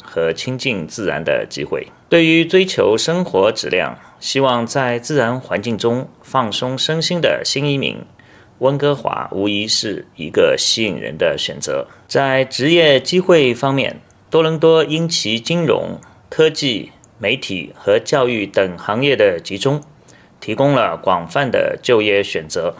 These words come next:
而温哥华则以其电影产业、旅游业和科技创新闻名，为特定行业的专业人士提供了不少机会。就生活成本来说，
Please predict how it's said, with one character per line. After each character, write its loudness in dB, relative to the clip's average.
而 2
温 0
哥 4
华 0
则 2
以 0
其 -4
电 0
影 -4
产 -6
业、 0
旅 -6
游 6
业 2
和 0
科 0
技 -4
创 -6
新 -2
闻 -2
名， -10
为 4
特 2
定 -2
行 -4
业 2
的 4
专 0
业 2
人 -4
士 -6
提 -12
供 -2
了 -2
不 -4
少 -4
机 -12
会。 -8
就 6
生 2
活 4
成 -2
本 2
来 -2
说， 2